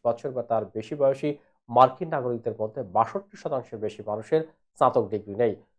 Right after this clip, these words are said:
দুই হাজার বিশ সালে ভোটারদের প্রতি পাঁচজনের মধ্যে তিনজনেরই কলেজ ডিগ্রি ছিল না। নির্বাচনকে সামনে রেখে বিভিন্ন ধরনের প্রতিশ্রুতি দিয়ে ভোটারদের মন জয় করার চেষ্টা করছেন কমলা হ্যারিস আর ডোনাল্ড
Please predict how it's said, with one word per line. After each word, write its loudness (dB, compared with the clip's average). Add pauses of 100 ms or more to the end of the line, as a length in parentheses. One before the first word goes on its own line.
(200)
দুই 4
হাজার 8
বিশ -4
সালে 2
ভোটারদের -2
প্রতি -6
পাঁচজনের 0
মধ্যে -6
তিনজনেরই -4 (140)
কলেজ 2
ডিগ্রি -8
ছিল -2
না। -4 (360)
নির্বাচনকে 2
সামনে -2
রেখে -2
বিভিন্ন -2
ধরনের -2
প্রতিশ্রুতি -6
দিয়ে 0
ভোটারদের -2 (120)
মন -2
জয় 0
করার 2 (400)
চেষ্টা -2
করছেন -8
কমলা 2
হ্যারিস -4
আর -4
ডোনাল্ড -4